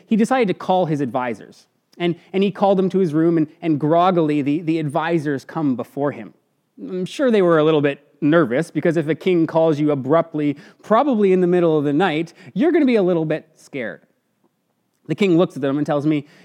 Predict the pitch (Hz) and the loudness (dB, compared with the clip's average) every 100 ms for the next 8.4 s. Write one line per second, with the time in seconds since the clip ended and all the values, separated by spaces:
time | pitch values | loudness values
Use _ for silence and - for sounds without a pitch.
0 | - 180 185 208 - 180 247 294 233 226 | 0 2 4 2 -2 -4 0 2 2 0
1 | 190 - 196 180 170 208 147 139 160 190 | -2 -2 -2 0 0 -2 -2 0 2 0
2 | 202 208 196 - 160 147 147 113 131 113 | 0 -2 -6 -8 -10 -6 -6 -4 -4 -4
3 | 98 - _ _ _ _ _ _ _ _ | -8 -18 _ _ _ _ _ _ _ _
4 | - 185 175 175 139 - 151 143 - - | -2 0 2 0 -2 -6 -4 -6 -10 -20
5 | 190 214 208 226 262 262 220 214 202 214 | -8 0 2 4 2 0 0 0 -2 0
6 | 208 151 151 147 175 175 151 160 147 143 | 0 2 2 2 0 -2 0 2 2 2
7 | 143 131 202 214 196 170 - 165 143 127 | 0 0 -2 -2 -4 -6 -8 -6 -4 -6
8 | - - 147 107 | -10 -8 -8 -8